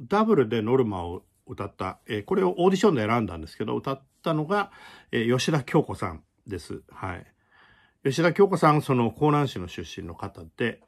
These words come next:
えー、そして、えー、それから国立音楽大学を出てね、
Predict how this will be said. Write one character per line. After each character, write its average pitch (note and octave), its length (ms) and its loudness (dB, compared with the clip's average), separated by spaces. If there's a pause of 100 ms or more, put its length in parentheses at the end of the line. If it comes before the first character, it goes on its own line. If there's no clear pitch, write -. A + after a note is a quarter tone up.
え G2 520 -4
ー、 - 40 -20
そ A2+ 100 -10
し - 140 -18
て、 A#2+ 440 -2
え G#2 460 -8
ー、 - 20 -20
そ - 100 -10
れ B2+ 60 -14
か G#2+ 100 -8
ら F#2+ 100 -8
国 D3+ 160 0
立 D#3 180 -2
音 D3+ 100 2
楽 C#3+ 200 4
大 C3+ 160 2
学 F2+ 240 -6
を E2 80 -12
出 F2 160 -10
て - 120 -18
ね、 A#2 200 -6